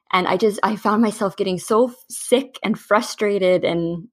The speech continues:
just annoyed with picking up the same stuff day after day after day. And I realized you know, half of this stuff we don't even use or need or even like. And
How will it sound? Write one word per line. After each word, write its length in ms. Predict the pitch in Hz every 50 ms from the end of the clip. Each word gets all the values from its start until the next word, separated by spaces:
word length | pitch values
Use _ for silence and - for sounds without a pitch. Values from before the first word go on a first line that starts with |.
| -
just 200 | - 254 - -
annoyed 460 | - 208 208 190 185 190 196 190 165
with 180 | - 170 - -
picking 300 | - 226 214 - 220 214
up 120 | 208 202 - -
the 80 | 190
same 340 | - - 185 190 208 220 226
stuff 460 | 220 - - 190 180 180 180 - -
day 180 | 113 131 180 208
after 300 | 208 220 214 - - 214
day 220 | - 170 170 180
after 260 | 180 180 180 - 180
day. 340 | 160 165 165 165 165 170 170
And 140 | 170 170 165 - _ - - - - _ _ _ -
I 80 | - 196
realized 560 | 196 214 202 196 202 202 208 202 - - - _ _ _ _ _ _ -
you 140 | 220 208 208
know, 160 | 220 214 214 -
half 280 | 208 202 208 233 -
of 80 | 320 277
this 160 | 269 247 240
stuff 260 | - - 190 202 -
we 80 | - 208
don't 200 | 202 196 214 247
even 220 | 262 220 196 175
use 480 | 165 151 170 208 240 247 233 202 180 175
or 120 | 165 160
need 440 | 156 170 180 208 233 247 247 214 -
or 100 | 170 156
even 240 | 127 208 202 196 165
like. 460 | 160 160 170 226 311 262 - - -
And 300 | 208 170 175 165 165 160